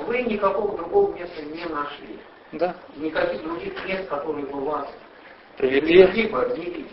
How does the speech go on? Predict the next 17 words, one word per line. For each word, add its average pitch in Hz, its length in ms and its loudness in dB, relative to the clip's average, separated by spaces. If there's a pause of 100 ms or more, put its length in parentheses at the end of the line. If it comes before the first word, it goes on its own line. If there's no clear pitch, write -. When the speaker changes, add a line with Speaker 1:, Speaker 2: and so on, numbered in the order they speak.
(300)
Speaker 2:
Нет. 127 340 2 (180)
Тут 139 140 4
же 135 120 4
еще 131 220 6
нужно 131 300 4
учитывать 131 460 2
состояние 131 520 8
общества, - 520 2
где 110 220 2
это 110 140 0
тоже 107 360 0 (580)
формируется. 110 680 0 (580)
Определенные 127 480 2
психологические 123 640 2
условия, 120 420 4
которые 101 420 -4
задаются 110 600 -2